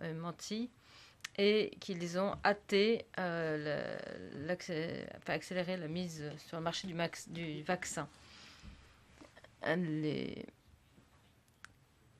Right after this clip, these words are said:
on sait que Big Pharma, y compris Pfizer,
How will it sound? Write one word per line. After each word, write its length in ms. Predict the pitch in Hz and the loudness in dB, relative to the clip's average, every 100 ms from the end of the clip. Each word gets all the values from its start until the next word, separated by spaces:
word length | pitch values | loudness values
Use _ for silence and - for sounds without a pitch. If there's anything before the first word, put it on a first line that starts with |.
| - - - | -20 -12 -4
on 560 | 160 135 120 123 156 | -2 -2 -4 -2 -2
sait 440 | 156 - 196 185 180 - | -2 6 8 8 4 2
que 240 | 170 156 | 6 6
Big 180 | 151 156 | 2 0
Pharma, 500 | - 165 175 220 247 | 4 4 6 6 6
y 80 | 160 | 4
compris 360 | 156 147 165 | 0 -2 -2
Pfizer, 640 | 156 165 156 160 202 226 | 2 4 4 4 6 6